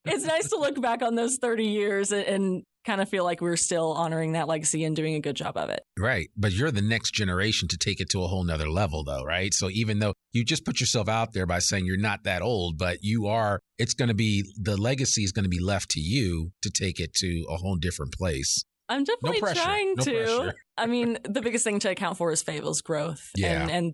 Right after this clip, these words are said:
Speaker 2: Yeah.
Speaker 1: the added attention to, to the lights. So I'm very excited.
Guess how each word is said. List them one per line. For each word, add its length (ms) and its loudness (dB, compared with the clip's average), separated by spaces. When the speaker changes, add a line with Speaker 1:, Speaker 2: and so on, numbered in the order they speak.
Speaker 2:
Yeah. 200 -2
Speaker 1:
the 100 0
added 300 0
attention 600 -2
to, 480 -4
to 140 -2
the 100 2
lights. 360 -2
So 300 0
I'm 120 2
very 240 2
excited. 720 0